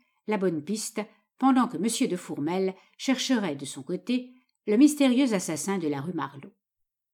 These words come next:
Monsieur de Fourmel paraissait d'ailleurs ne pas vouloir perdre un instant, car à peine en possession du dossier commencé par monsieur Mélin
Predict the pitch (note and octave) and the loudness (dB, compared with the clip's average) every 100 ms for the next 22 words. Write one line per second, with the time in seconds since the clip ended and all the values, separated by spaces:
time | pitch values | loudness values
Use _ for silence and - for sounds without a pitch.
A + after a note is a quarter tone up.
0 | _ _ _ _ _ _ _ _ _ G#3+ | _ _ _ _ _ _ _ _ _ -4
1 | G#3+ B3+ G3+ - G3+ G3 B3+ C4+ C4 E3+ | -2 0 -2 -4 -4 0 2 2 0 -2
2 | F3 - D#3+ E3+ A3 B3 A#3+ - _ _ | -2 -4 -2 0 0 0 -4 -10 _ _
3 | A3+ C4 C4+ A3 G#3 G3 B3+ A#3 G3 F#3 | 0 2 4 4 2 2 2 2 2 2
4 | F3 - D#3+ - _ _ _ _ _ _ | 2 -2 -12 -16 _ _ _ _ _ _
5 | E3 C#3+ D3+ D4 D4 G#3 G#3 G#3+ A3 A3+ | -6 -6 2 6 6 6 -2 -4 -2 -2
6 | D#3 D3 F3+ - F3+ D3 D3 E3+ - G#3 | -4 -2 -4 -2 -2 -2 -4 -4 -2 -4
7 | C3 C3+ - D3+ E3 A3+ | -4 -8 -8 -4 -2 -2